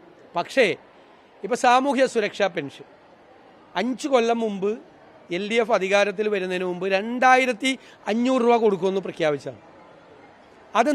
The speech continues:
നാലര കൊല്ലം, നാലേ മുക്കാൽ, ഇനിയിപ്പോ എത്ര സമയമുണ്ട്? അടുത്ത ആഴ്ച ഇലക്ഷൻ പ്രഖ്യാപിക്കും, ആ മറ്റേ ഇലക്ഷൻ കഴിഞ്ഞ് വരുമ്പോ അസംബ്ലി പ്രഖ്യാപിക്കും. അപ്പൊ ഈ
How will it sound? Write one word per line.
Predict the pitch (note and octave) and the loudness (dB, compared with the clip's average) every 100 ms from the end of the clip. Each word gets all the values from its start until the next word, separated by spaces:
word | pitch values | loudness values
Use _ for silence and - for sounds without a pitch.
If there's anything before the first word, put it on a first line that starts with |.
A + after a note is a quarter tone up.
| C4 | 6
നാലര | B3+ C4+ C#4+ C#4+ C4+ B3 | 6 8 6 6 4 0
കൊല്ലം, | G#3 G3+ G3 - F3+ | -2 0 -2 -2 -2
നാലേ | G3 A3 A3+ | 0 2 0
മുക്കാൽ, | G#3+ G#3+ | -2 -4
ഇനിയിപ്പോ | A3 A#3+ A#3+ A#3 - G3 | -2 -2 2 2 2 -8
എത്ര | B3 A3 | -8 -4
സമയമുണ്ട്? | G#3+ G#3 G#3 F#3 - - - F3 | -2 0 -2 -4 -10 -20 -8 -2
അടുത്ത | G3 G#3+ A3 | 0 4 4
ആഴ്ച | G#3 G#3+ | 4 0
ഇലക്ഷൻ | F#3 G#3 G3+ | 0 -2 -4
പ്രഖ്യാപിക്കും, | F#3 F#3+ F3+ E3 A#3+ - - - - | -2 0 -2 -4 -10 -12 -20 -20 -8
ആ | F#3+ | -2
മറ്റേ | G3+ B3+ B3 | -2 2 2
ഇലക്ഷൻ | A3 A3+ G#3+ | 2 -2 -2
കഴിഞ്ഞ് | G#3 G3+ | -2 -4
വരുമ്പോ | G3 F#3+ G3+ | -4 -2 -2
അസംബ്ലി | F3 F3 G3+ F#3+ | -2 -6 -6 -8
പ്രഖ്യാപിക്കും. | E3 D#3+ D3 - - - - - - - - F#3 | -6 -4 -4 -8 -20 -20 -20 -20 -20 -20 -6 0
അപ്പൊ | A#3+ | 2
ഈ | C#4+ | 4